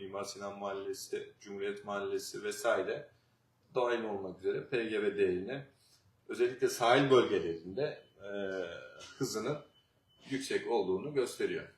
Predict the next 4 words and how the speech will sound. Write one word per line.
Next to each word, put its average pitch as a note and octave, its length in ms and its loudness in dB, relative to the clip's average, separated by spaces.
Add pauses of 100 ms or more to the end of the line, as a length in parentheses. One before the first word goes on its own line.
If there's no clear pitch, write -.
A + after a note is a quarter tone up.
(520)
Burada D3 200 4
mesela D3 300 2
özellikle C#3+ 460 2
Silivri'de, C#3 1200 0